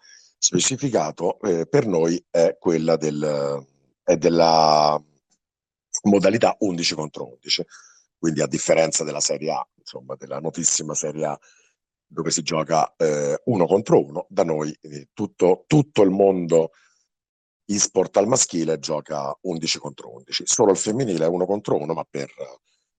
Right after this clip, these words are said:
per motivi proprio di, di gioco, no? Non, eh,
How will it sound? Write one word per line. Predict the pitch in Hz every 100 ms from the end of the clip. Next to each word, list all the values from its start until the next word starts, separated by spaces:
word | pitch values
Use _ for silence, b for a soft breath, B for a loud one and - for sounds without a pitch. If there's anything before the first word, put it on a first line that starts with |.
| _
per | - 87
motivi | 85 85 82
proprio | 90 80 82
di, | 78 76 73 71 71
di | 76
gioco, | - 60 -
no? | 117 139 _
Non, | - 76
eh, | 76 73 71 69